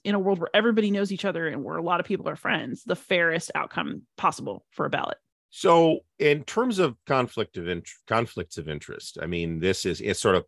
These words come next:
Speaker 2: bigger than the conflicts of interest policy i-, a-, as such, is the idea that, that we really want, uh, mechanisms in place by which one person does not have to just run everything on their own, 'cause that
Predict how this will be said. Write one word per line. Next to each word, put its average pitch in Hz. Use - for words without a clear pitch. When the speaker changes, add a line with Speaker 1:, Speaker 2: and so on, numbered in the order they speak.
Speaker 2:
bigger 131
than 98
the 87
conflicts 82
of 78
interest -
policy 76
i-, 76
a-, 82
as 78
such, -
is 80
the 113
idea 104
that, 87
that 87
we 82
really 113
want, 92
uh, 80
mechanisms 92
in 80
place 82
by 113
which 80
one 180
person 196
does 80
not 87
have 85
to 85
just 80
run 87
everything 71
on 62
their 57
own, 52
'cause 87
that 127